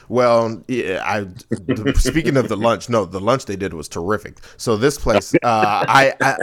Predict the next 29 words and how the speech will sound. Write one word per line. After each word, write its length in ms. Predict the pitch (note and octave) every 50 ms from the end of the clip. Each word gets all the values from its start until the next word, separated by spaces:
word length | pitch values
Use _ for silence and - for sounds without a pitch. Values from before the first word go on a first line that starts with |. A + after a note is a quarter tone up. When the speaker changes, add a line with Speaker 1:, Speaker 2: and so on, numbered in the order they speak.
| -
Speaker 1:
look, 380 | - C#3+ D#3+ D#3+ B2 G#2 - -
my 360 | A2+ A2 A2+ B2 C#3 D3+ F3
ha-, 220 | G3 F3+ C#3+ - - -
my 140 | A2 A#2+ C3+
refrigerator 720 | D#3 E3 F3+ E3+ - - D#3 C3+ A2 G2+ F#2+ F2+ E2+ E2+
while 160 | F2+ G2 G#2+ A#2+
I 60 | B2+
was 180 | B2+ C3 B2
working 260 | A#2+ B2+ B2+ A#2 B2 B2+
here 200 | B2 B2 B2 A#2
was 400 | G#2+ G2+ G#2 G2 F#2 F2 - G2+
liquids 440 | G#2 A2+ A#2+ A#2+ - B2+ A#2+ - - -
only. 320 | G#2+ G#2 F#2+ F2+ E2+ E2
That's 180 | E2+ A2+ D3 -
all 140 | G3 - -
I 60 | A4+ G#4+ A#4 A#4 C#5
needed 200 | C#5 - G#3+ - - _ - - - - - -
because 480 | - E3 C#3 F#3 D#3+ C#3+ C#3+ B2+ - - - A#2+ - -
they 320 | B2 A2 D3 C#3 C3 B2+
catered 680 | A2 - - - - - E3 C#3+ D#3 E3+ D#3 E3+ F#3 E3+
on 200 | F3+ F3+ F#3 F#3
Monday, 720 | F3 E3 D3 C#3 C3 A2+ G#2+ F2+ E2 E2+ F#2+ A#2 D3 - _ _ - _ _ -
catered 500 | - - - G3 E3+ F3 - G3 F#3 E3+
Speaker 2:
Oh. 60 | F3 E3+
Speaker 1:
on 180 | D#3+ D#3 C#3+
Wednesday, 680 | C3+ C#3 C#3 C#3 C3+ A#2 A2 F#2 F#2+ F2 E2 E2+ F#2+ A2
catered 520 | - - - - E3 E3 F#3 F3+ F#3+ F3+ F3+
on 180 | D#3+ D3+ C#3+
Friday, 720 | C#3+ - - C#3+ D3 D#3+ F#3 - A2 A2+ - C#2 D2+ G2